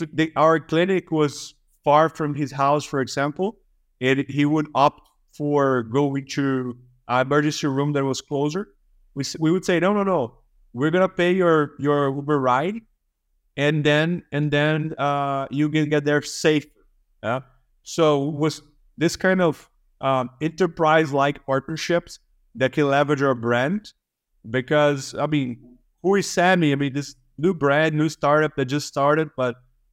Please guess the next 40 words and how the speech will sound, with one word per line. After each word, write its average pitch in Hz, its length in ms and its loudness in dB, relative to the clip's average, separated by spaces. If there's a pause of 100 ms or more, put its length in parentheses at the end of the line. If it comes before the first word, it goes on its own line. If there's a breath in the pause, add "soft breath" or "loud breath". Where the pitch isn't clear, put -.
Sam 156 360 0
is 147 160 0
doing 147 160 0
a 143 60 2
partnership 151 480 -2
with 147 200 -6
Uber. 147 460 0 (260)
Sam 151 360 0
is 147 120 -2
doing 147 140 0
a 147 60 0
partnership 151 440 -2
with 139 160 -4
Gympass. 147 680 -2 (280)
Sam 151 340 0
is 156 100 0
doing 139 200 0
a 156 60 0
partnership 156 380 -2
with 151 120 -2
that 139 160 0
big 147 160 -2
hospital. 135 680 -4 (320)
So, 143 480 0 (400)
uh, 123 180 0 (180)
for 196 180 2
sure, - 160 -8
I'm, 139 120 0
I'm, 131 200 -6
I'm 139 120 -6
certain 165 680 -2
that 117 260 0 (720)
the 143 160 0
reason 180 460 0
we 180 80 0
sell 127 540 0
from 143 140 -6
the 135 80 -6
first 175 460 -2
day, 123 300 0